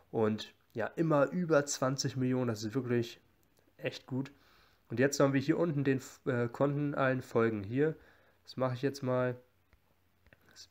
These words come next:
dauert jetzt ein bisschen. Im Video hatte er, glaube ich, ungefähr dreißig Leute. Ähm, ja, das machen wir jetzt einfach mal alles hier so. Dauert natürlich ein bisschen. Und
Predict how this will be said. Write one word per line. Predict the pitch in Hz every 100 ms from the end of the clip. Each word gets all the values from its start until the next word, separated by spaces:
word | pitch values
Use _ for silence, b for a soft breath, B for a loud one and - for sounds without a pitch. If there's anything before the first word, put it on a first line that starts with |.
| -
dauert | 127 123
jetzt | 123 120
ein | 113
bisschen. | 117 113 123 117 113 117 b b b b b _
Im | 120
Video | 120 135 120
hatte | 123 127
er, |
glaube | 110 117 120
ich, | 117
ungefähr | 127 123 120
dreißig | 110 107 113 120 117
Leute. | 117 120 135 151 147 B B B B B _ -
Ähm, | 113 107 107 107 107 -
ja, | - 107 - _ _ _
das | -
machen | 123 113
wir | 113
jetzt | 113
einfach | 117 107
mal | 107 110
alles | 113 117 -
hier | 117 117 117 b b b b _ _ - -
so. | 110 104 110 127 156 151 _ _ _ - _ _ _ _ _ _ _ _ _ _ _ _ _ _ _ -
Dauert | 117 110
natürlich | 110 107 - 113
ein | 113 107
bisschen. | 110 - 113 107 113 b b b b b b b b b b -
Und | 139 113 110 107 107 -